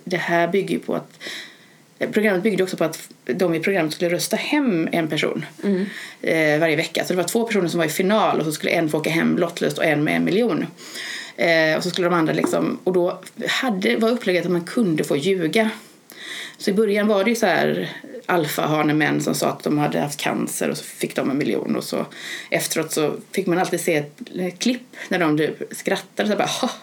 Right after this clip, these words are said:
Speaker 1: ha, ha, ni
Speaker 2: Åh.
Speaker 1: skickade hem mig och jag har redan ett flygplan och en Porsche." Ja, så var det. Och då, eh, så jag var kvar väldigt länge då.
Speaker 2: Gör
Speaker 1: Eftersom
Speaker 2: du?
Speaker 1: jag inte var en alt-, alfaman. Nej, jag, jo, jo, men just det, det var det. Jag, eh,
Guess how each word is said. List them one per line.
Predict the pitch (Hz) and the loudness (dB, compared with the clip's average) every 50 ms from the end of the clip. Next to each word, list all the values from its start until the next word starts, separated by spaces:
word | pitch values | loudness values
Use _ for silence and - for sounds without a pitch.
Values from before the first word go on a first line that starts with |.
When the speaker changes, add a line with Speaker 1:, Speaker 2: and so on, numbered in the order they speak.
| - 233 240 - - | -4 -4 -4 -2 0
Speaker 1:
ha, | 233 226 214 196 196 190 190 - - - - - - | 2 2 4 4 2 2 0 -2 -6 -6 -6 -6 -4
ha, | 233 240 247 226 | -2 2 4 4
ni | 240 240 240 | 4 4 4
Speaker 2:
Åh. | 247 | 4
Speaker 1:
skickade | 233 214 226 220 226 | 4 4 4 4 4
hem | 208 226 226 233 233 220 214 | 4 4 4 4 4 4 4
mig | 214 208 208 202 | 4 4 4 4
och | 202 | 4
jag | 190 214 220 220 220 | 4 4 4 4 4
har | 220 220 220 226 233 240 | 4 4 4 4 4 4
redan | 233 220 208 190 190 190 190 185 190 190 | 4 4 4 4 4 4 4 4 4 4
ett | 185 180 185 - | 2 2 2 2
flygplan | 196 185 180 175 175 - 165 165 165 165 165 165 | 2 4 2 2 2 2 2 4 4 4 2 2
och | 165 | 2
en | 156 | 0
Porsche." | 151 160 151 - - - - - - | 0 0 0 2 2 2 2 2 2
Ja, | - - - - - - - - - - - - - - - | 2 0 0 -2 -8 -10 -8 -8 -6 -6 -6 -6 -8 -8 -6
så | - - 226 | -2 0 2
var | 180 143 | 2 2
det. | - - - - - - - - | 2 0 -4 -8 -12 -6 -2 0
Och | 202 | 2
då, | 196 202 196 190 180 | 2 4 4 4 4
eh, | 170 160 - - 147 117 185 190 185 175 170 165 165 165 160 160 160 - - - - - - | 4 2 2 0 0 2 2 4 4 4 4 4 4 4 2 2 2 0 -2 -4 -8 -10 -10
så | - - 214 | -4 0 2
jag | 202 | 2
var | 190 208 | 2 2
kvar | 208 - 214 | 2 2 2
väldigt | 190 175 160 156 170 202 | 2 2 2 2 2 2
länge | 202 170 156 165 214 247 | 2 2 2 2 2 2
då. | 220 147 90 - - - - - - - - - - - _ - - - - - - - | 2 2 0 0 -2 -6 -8 -14 -20 -20 -20 -20 -20 -20 _ -20 -20 -20 -20 -20 -16 -8
Speaker 2:
Gör | - - 190 | -4 -2 0
Speaker 1:
Eftersom | - 190 190 196 - - | 0 0 0 2 2 2
Speaker 2:
du? | 190 | 2
Speaker 1:
jag | 185 | 2
inte | 185 190 | 2 2
var | 185 170 | 2 2
en | - - | 2 2
alt-, | 185 175 147 - - - | 0 0 -2 -4 -8 -4
alfaman. | - - 185 175 - - 180 98 101 117 - | -2 0 0 0 0 -2 0 0 -2 -2 -2
Nej, | - - 220 226 233 | 0 2 4 4 4
jag, | 226 240 | 4 2
jo, | 254 247 | 2 2
jo, | - 269 294 285 | 2 2 2 2
men | 269 269 262 | 2 0 0
just | 269 247 - | 0 0 0
det, | - 226 | 0 2
det | 208 226 | 2 2
var | 226 | 2
det. | 220 240 220 202 - - | 4 4 2 2 0 0
Jag, | 214 214 208 208 208 202 202 196 202 202 196 | 2 2 2 2 2 2 2 2 2 4 4
eh, | 196 | 2